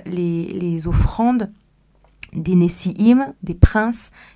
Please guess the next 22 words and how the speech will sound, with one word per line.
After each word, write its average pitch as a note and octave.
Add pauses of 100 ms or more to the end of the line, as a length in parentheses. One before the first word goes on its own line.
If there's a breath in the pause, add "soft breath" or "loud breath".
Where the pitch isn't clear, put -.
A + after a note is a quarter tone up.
et F#3+
on F3+
voit G#3+
comment G#3
est-ce G3+
que -
pour -
chaque -
Nassi, G3+
pour -
chaque G3+
prince A#3
de F#3
chaque G#3
tribu, G#3 (420 loud breath)
on G3+
nous G3
répète G#3+
qu'est-ce G3
qu'il -
a G#3+
apporté, -